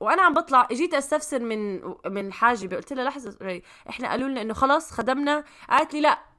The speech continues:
أجلوا لكم إياها." فهم لك، "لا، أجلوا لي إياها، بديش أرجع أعمل process كله مرة تانية." بترجعوا لغرفة الانتظار، ولازم تاخدوا ورقة إنه يا إما أنتوا خدمتوا أو ورقة إنكم أجلوا لكم إياها.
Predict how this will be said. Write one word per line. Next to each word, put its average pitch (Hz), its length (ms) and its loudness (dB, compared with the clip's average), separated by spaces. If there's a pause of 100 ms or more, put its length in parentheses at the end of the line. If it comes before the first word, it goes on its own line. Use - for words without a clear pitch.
(140)
أجلوا 240 360 0
لكم 208 220 -8
إياها." 170 340 -2
فهم 214 160 -14
لك، 233 160 -20
"لا، 302 60 -14
أجلوا 247 400 -12
لي 247 100 -12
إياها، 254 240 -8
بديش 226 220 -16
أرجع 240 220 -8
أعمل 226 220 -4
process 214 360 -16
كله 202 200 -12
مرة 185 160 -10
تانية." 175 380 -12 (260)
بترجعوا 294 320 0
لغرفة 254 420 -2
الانتظار، 214 600 0
ولازم 220 320 -2
تاخدوا 240 540 -4 (320)
ورقة 202 360 0
إنه 202 320 -2
يا 208 140 2
إما 214 120 -4
أنتوا - 180 -10
خدمتوا 233 400 -4
أو 185 100 -2
ورقة 202 300 -2
إنكم 190 340 -4 (540)
أجلوا 175 280 -6
لكم 165 220 -12
إياها. 151 460 -6